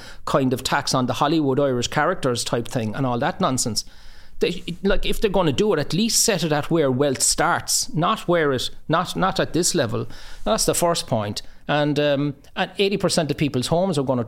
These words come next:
be thrown into this pot, plus your greyhounds and your horses and your dogs and your cats and your jewellery and everything added together. And we're gonna tax it at ten percent every decade, one percent per annum for, on,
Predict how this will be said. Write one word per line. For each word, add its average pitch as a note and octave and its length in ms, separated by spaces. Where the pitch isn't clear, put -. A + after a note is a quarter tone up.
be B2 120
thrown A#2+ 280
into A2+ 160
this A2 160
pot, A#2 360
plus G#3+ 280
your A#2 260
greyhounds A2+ 500
and A2+ 120
your A2 160
horses A#2 460
and A#2+ 160
your A2+ 160
dogs A2 500
and B2 100
your A2 100
cats - 380
and A#2+ 100
your A#2+ 120
jewellery A#2+ 500
and C3+ 80
everything C#3+ 320
added A2 180
together. A#2 360
And C#3+ 180
we're D#3+ 220
gonna D#3 180
tax - 340
it A#2 80
at B2+ 120
ten D3 180
percent C3+ 440
every C3 220
decade, B2+ 380
one D#3+ 160
percent A#2 380
per D#3+ 80
annum B2+ 200
for, C#3+ 200
on, D#3 100